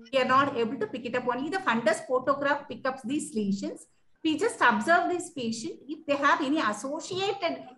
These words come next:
involvement of the intraocular signs, then we treat them with anti-inflammatory.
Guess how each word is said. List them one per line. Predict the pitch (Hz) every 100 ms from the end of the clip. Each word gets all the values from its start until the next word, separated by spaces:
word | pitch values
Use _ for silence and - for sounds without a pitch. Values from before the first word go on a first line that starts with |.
| -
involvement | 277 277 294 294 285 285
of | 285
the | -
intraocular | 226 262 320 302 311 277 277
signs, | 269 277 381 - 220
then | 285 392
we | 427 -
treat | 294 247
them | 302 302
with | 294
anti-inflammatory. | 240 233 277 247 269 262 247 196 349